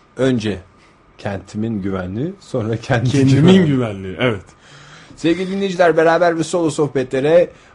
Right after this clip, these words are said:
Speaker 1: bu akşam boyunca dört yüz kırk dört yirmi dört sıfır altı numaralı telefonumuzdan beraber ve solo sohbetler at gmail nokta com elektronik posta adresinden ulaşabilirsiniz.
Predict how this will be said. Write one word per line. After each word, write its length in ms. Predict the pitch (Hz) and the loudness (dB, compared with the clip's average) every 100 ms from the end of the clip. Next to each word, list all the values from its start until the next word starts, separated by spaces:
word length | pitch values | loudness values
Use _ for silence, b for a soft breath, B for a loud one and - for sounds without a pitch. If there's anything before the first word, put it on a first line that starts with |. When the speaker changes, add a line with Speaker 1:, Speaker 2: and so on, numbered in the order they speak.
| - | -14
Speaker 1:
bu 240 | 95 135 | -2 0
akşam 480 | 123 107 - 107 101 | 0 -2 -2 -2 0
boyunca 580 | 101 95 90 110 139 120 | -2 -2 -2 0 0 0
dört 200 | 110 98 | -2 -6
yüz 140 | 98 | -14
kırk 240 | - 101 - | -14 -14 -6
dört 200 | 120 117 | -6 -4
yirmi 200 | 104 101 | -4 -2
dört 160 | 117 117 | -4 -6
sıfır 220 | - 110 | -8 -4
altı 220 | 98 101 | -4 -6
numaralı 320 | 101 101 92 87 | -6 -4 -6 -6
telefonumuzdan 840 | 101 92 92 95 90 85 110 131 127 | -6 -6 -6 -6 -8 -8 -4 -2 -2
beraber 440 | 95 92 101 92 | -2 -4 -4 -8
ve 60 | 82 | -10
solo 260 | - 92 | -10 -10
sohbetler 560 | 82 92 - 87 - 101 | -8 -10 -10 -12 -8 -8
at 320 | 90 92 85 | -6 -8 -6
gmail 360 | 101 98 90 85 | -6 -4 -6 -8
nokta 300 | 85 - 87 | -10 -10 -10
com 140 | 98 85 | -8 -8
elektronik 460 | 85 - 85 87 | -10 -10 -12 -10
posta 280 | 98 87 - | -8 -8 -8
adresinden 380 | 82 78 - 110 | -10 -10 -8 -6
ulaşabilirsiniz. 840 | 98 90 85 85 82 - 107 143 | -6 -8 -8 -10 -10 -6 -4 -4